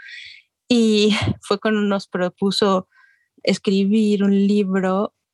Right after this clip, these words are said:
con el tema de Día de Muertos y que fuera un libro de cocina. Pero, pues, claro que, mm, no sé, nosotros sabíamos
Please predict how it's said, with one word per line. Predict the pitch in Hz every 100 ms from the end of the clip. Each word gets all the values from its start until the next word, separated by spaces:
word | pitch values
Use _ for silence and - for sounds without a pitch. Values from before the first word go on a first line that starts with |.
| _
con | - 190
el | 180 -
tema | 185 185 185
de | 185 170
Día | 170 170
de | 165
Muertos | 185 190 180 - 175 - -
y | 180
que | -
fuera | - 160
un | 165
libro | 165 156 170
de | 175
cocina. | 233 - 370 302 - _ - _ - - - - _ _
Pero, | 226 208 202 190 185 -
pues, | 190
claro | - 233 226 226 240
que, | 226 202 185 160 - - - _ -
mm, | - 202 214 196
no | 196
sé, | 208 226 214
nosotros | 220 233 240 277
sabíamos | 240 202 214 233 247 277